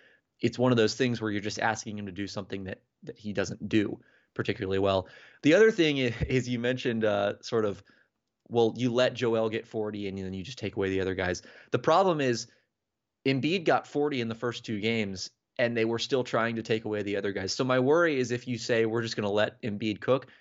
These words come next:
he might end up with, like, sixty, you know, and then that's something you probably can't overcome. So it, it's kinda one of those deals where even when you're trying to kinda split the difference and, you know, "We're gonna double Embiid and we're gonna, you know, let the other, ma-, you know, make the other guys beat us," or whatever, he still gets forty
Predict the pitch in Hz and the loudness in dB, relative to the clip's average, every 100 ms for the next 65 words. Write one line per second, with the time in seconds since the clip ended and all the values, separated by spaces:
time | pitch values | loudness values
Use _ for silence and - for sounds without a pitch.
0 | _ _ 139 127 123 120 120 113 107 101 | _ _ -2 2 4 2 -2 -4 -4 -6
1 | - - - 101 - - - _ _ _ | -8 -16 -8 -8 -8 -14 -16 _ _ _
2 | _ 110 104 110 127 127 135 131 - 113 | _ -4 0 0 2 2 0 -2 -4 -4
3 | 117 110 104 107 104 101 101 101 95 95 | -6 -6 -6 -6 -6 -10 -10 -8 -8 -8
4 | 95 90 92 92 - 120 120 127 - 147 | -12 -10 -8 -2 2 4 4 0 0 -2
5 | 143 127 120 113 104 117 110 107 104 98 | 0 0 0 0 0 -2 -2 0 0 0
6 | 98 - _ _ _ - 160 165 151 135 | -2 -8 _ _ _ -6 -2 0 0 0
7 | 117 107 117 110 113 110 110 98 - 117 | -2 -2 0 0 0 -2 -2 -6 -4 -4
8 | 110 101 101 - 107 107 104 90 87 - | -4 -2 -2 0 -2 -2 -4 -4 -8 -16
9 | _ _ 98 92 117 123 104 120 123 120 | _ _ -6 0 4 4 4 2 4 2
10 | 113 113 117 113 101 101 101 95 90 - | 0 -2 0 0 -2 -4 -4 -6 -6 -14
11 | - - - _ - 95 101 113 113 127 | -20 -20 -20 _ -8 -2 0 2 2 2
12 | 110 113 117 92 90 120 98 113 113 117 | 2 0 -2 -2 -6 -4 0 -2 0 0
13 | 110 107 104 92 110 104 101 107 107 104 | 2 2 -2 -2 0 0 0 -2 -2 -2
14 | 104 143 - - 147 135 117 - - 104 | -4 -4 -4 2 4 4 0 -4 -8 -8
15 | - | -10